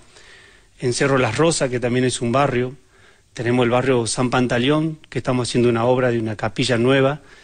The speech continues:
y que también la gente ahí está colaborando, y agradezco a todos los que han colaborado y siguen colaborando con esta nueva obra de la capilla, y tenemos también la capilla de San Cayetano. Son tres barrios distintos,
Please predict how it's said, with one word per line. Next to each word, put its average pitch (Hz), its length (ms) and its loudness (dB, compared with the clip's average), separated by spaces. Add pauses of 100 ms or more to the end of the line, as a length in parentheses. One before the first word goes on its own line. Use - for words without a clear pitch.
(240)
y 139 100 -4
que 120 100 0
también 123 280 2
la 120 100 0
gente 120 260 -2
ahí 120 100 2
está 117 220 -4
colaborando, 120 640 0
y 110 80 0
agradezco 117 480 -2
a - 20 -8
todos 139 240 2
los 117 120 0
que - 100 -4
han 117 100 0
colaborado 120 460 2
y 117 80 2
siguen 120 260 2
colaborando 117 500 0
con 117 120 -2
esta 113 180 -4
nueva 117 240 2
obra 123 200 2
de 117 80 0
la 120 100 -2
capilla, 131 480 0 (560)
y 135 80 -2
tenemos 135 320 2
también 139 220 4
la 156 100 0
capilla 139 320 0
de 147 40 0
San 120 200 -2
Cayetano. 107 560 -2 (360)
Son 156 280 0
tres 202 200 0
barrios 180 300 2
distintos, 131 720 -6